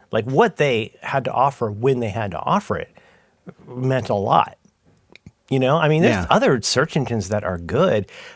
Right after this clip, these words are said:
Speaker 1: but they were able to scale, the nature of what they did let them scale that up so big, and their technology was so great that, that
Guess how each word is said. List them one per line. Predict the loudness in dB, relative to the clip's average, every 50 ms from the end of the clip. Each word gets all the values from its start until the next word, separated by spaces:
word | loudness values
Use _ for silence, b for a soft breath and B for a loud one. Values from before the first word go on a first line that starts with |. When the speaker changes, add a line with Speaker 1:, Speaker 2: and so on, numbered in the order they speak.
| B _
Speaker 1:
but | -8 -4 0
they | 2 2 2
were | 2 2 0
able | 0 0 -2 -2 -4
to | -4
scale, | -4 -4 -6 -4 -2 -2 0 0 0 0 -4 -6 -12 _ _ _ _
the | -2 -2 0 2
nature | 0 0 0 0 -2
of | -2
what | -2 -2 -2 0
they | -4 -4
did | -2 -2 -2 -2 0 -2
let | -2 -4 -4 -6
them | -6 -6
scale | -4 -4 -4 -4 -2 -4 -4 -2 -2
that | -2 -2 -2
up | -2 -4 -6
so | -8 -2 0 0 0
big, | 0 0 0 -2 -2 -2 -4
and | -6 -6
their | -6
technology | -6 -8 -10 -8 -6 -4 -2 -2 -2 -4 -4 -6 -8 -8 B B B B B B B
was | -6 -4 -4
so | -4 0 2 2 2 2
great | 2 2 2 2 0 b b b b b b b
that, | -4 -4 -4 -4 0
that | 0 0 0 0